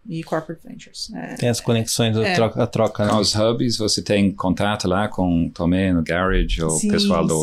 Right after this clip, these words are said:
Speaker 1: sim, sim.
Speaker 3: Cuiabá, Agri Hub, tudo isso.
Speaker 1: Então, é, é, é isso, assim,
Speaker 3: Tá.
Speaker 1: são, é se-, é manter esses contatos, acho que deixar muito claro como que a gente atua, né?
Speaker 3: Uhum.
Speaker 1: Porque aí sempre lembrando da gente em algum momento.
Speaker 3: Uhum,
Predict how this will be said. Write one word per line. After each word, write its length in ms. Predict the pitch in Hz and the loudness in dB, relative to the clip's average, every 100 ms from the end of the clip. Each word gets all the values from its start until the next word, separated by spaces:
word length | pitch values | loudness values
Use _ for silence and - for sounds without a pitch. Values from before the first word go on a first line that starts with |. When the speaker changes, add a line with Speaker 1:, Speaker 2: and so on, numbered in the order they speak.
| 202 | 0
Speaker 1:
sim, 280 | 196 190 185 | 0 -2 -6
sim. 440 | - 196 180 175 180 - | -4 -4 -4 -8 -12 -8
Speaker 3:
Cuiabá, 500 | - 78 85 87 80 | -4 -2 0 -2 -2
Agri 320 | 82 78 73 | -2 -2 -2
Hub, 440 | 78 82 80 78 | -2 -2 -4 -6
tudo 280 | - 78 73 | -14 -10 -8
isso. 140 | - 262 | -2 -2
Speaker 1:
Então, 300 | 269 277 262 | 0 -2 -4
é, 140 | - - | -6 -4
é, 280 | 254 - | -4 -2
é 80 | 277 | 0
isso, 280 | 302 185 - | 2 0 -2
assim, 200 | 185 202 | -2 0
Speaker 3:
Tá. 100 | 175 | 0
Speaker 1:
são, 220 | 147 - | 0 -2
é 60 | 202 | -4
se-, 140 | - | -2
é 60 | 208 | -2
manter 260 | 214 208 202 | 0 2 2
esses 180 | - | 0
contatos, 1000 | - 233 233 220 254 285 285 277 - - 202 | -2 -2 -2 -2 -2 -2 -4 -2 -2 -4 -8
acho 100 | - | -4
que 80 | 185 | 0
deixar 260 | 202 208 | 0 0
muito 260 | 202 202 202 | -2 -2 -6
claro 360 | - 180 180 | -8 -4 -4
como 240 | 180 190 185 | -2 -2 -2
que 140 | 190 | -4
a 20 | |
gente 240 | 175 180 185 | -6 -4 -6
atua, 500 | 180 202 233 277 247 | -8 -6 -2 0 0
né? 160 | 214 | 0
Speaker 3:
Uhum. 100 | 214 202 | 2 2
Speaker 1:
Porque 200 | 196 - | 2 2
aí 180 | 208 220 | -2 -4
sempre 300 | - 226 233 | -2 -2 0
lembrando 300 | 220 214 208 | 0 0 0
da 100 | 196 | 0
gente 340 | 180 185 - | -2 -4 -4
em 20 | 190 | -6
algum 160 | 185 190 | -2 -2
momento. 400 | 208 175 160 107 | -2 -4 -4 0
Speaker 3:
Uhum, 360 | 104 98 90 | 2 4 2